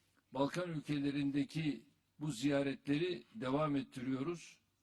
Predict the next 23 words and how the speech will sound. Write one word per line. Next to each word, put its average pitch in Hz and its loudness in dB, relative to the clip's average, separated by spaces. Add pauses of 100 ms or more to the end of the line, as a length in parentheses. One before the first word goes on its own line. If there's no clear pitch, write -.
(320)
devam 143 2
ettirmeye 123 -6 (640)
önem 131 2
veriyoruz. 90 -8 (920)
Ve 139 0 (720)
işte 139 -4
bu 165 -2
ziyaret 143 0
geç 160 -2
kalmış 123 -6 (240)
bir 117 -4
ziyaretti. 104 -4 (1300)
Bunu 143 0
şimdi 156 -4
gerçekleştirmenin 143 -2 (600)
az 135 -2
önce 135 0
de 135 0
ifade 131 -4
ettiğim 131 -4
gibi 143 -6
memnuniyeti 127 -4
içerisindeyim. 107 -6